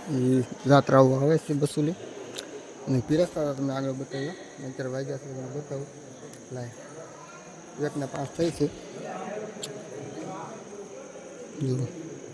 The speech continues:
એકને પાંચ તમે જોઈ શકો છો.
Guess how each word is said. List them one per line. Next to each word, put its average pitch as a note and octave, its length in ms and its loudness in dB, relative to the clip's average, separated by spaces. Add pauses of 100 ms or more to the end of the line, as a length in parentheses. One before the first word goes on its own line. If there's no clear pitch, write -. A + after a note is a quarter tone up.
(1400)
એકને C#3 280 6
પાંચ C3 220 6
તમે C3 160 8
જોઈ C#3+ 160 12
શકો B2 300 2
છો. D3 220 2